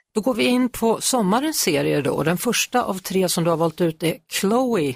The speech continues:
som kommer att visas på Prime Video.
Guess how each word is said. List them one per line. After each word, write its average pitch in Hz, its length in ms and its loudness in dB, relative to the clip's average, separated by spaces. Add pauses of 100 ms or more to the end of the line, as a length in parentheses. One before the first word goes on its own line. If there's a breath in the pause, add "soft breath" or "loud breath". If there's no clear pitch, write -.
(100)
som 170 500 -4
kommer 175 520 0
att 170 160 -6 (340)
visas 160 420 0
på 147 160 -4
Prime 139 440 -2
Video. 175 400 -6